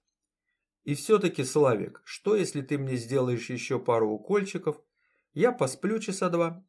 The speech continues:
а потом поеду по своим делам». «Рана серьезная, а ты вчера переутомилась. Смотри сама, что проку от моих слов, ты все равно сделаешь так, как сочтешь нужным». Он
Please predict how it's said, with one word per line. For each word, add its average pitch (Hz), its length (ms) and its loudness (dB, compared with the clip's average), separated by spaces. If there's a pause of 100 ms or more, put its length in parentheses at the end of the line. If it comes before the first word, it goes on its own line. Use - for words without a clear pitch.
а - 100 -10
потом 170 320 -2
поеду 160 320 -2
по 120 100 -8
своим 135 320 -4
делам». 101 400 -6 (1080)
«Рана 131 680 0
серьезная, 135 800 -2 (720)
а 123 100 -4
ты 220 160 -4
вчера 165 300 4
переутомилась. 117 920 -4 (440)
Смотри 175 400 -2
сама, 196 480 0 (400)
что - 280 0
проку 175 360 2
от 131 120 2
моих 131 240 0
слов, - 360 0
ты 135 80 -6
все 131 160 2
равно 180 180 0
сделаешь 139 460 2
так, - 260 -4
как - 140 -4
сочтешь - 460 -6
нужным». 78 400 -12 (1700)
Он 190 340 2